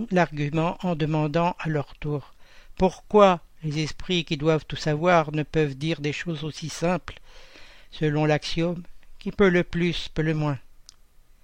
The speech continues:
D'où il conclut que ce ne sont pas des esprits. Si un ignorant ou un mauvais plaisant, se présentant devant une docte assemblée, demandait,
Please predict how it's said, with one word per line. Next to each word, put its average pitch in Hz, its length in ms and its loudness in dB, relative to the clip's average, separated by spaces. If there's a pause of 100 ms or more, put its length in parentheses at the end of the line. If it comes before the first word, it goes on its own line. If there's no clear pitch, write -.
(420)
D'où 175 440 2
il 160 100 -4
conclut 160 560 -2 (560)
que 185 120 0
ce - 120 2
ne 190 160 2
sont 160 240 -2
pas 147 300 0
des 131 220 -6
esprits. 127 440 -10 (2000)
Si 202 200 0
un 208 160 6
ignorant 190 680 2 (400)
ou 147 100 -2
un 156 120 0
mauvais 170 360 2
plaisant, 170 560 2 (440)
se - 120 -2
présentant 175 680 4
devant 165 400 0
une 170 280 0
docte 170 420 0
assemblée, 147 680 4 (440)
demandait, 156 600 2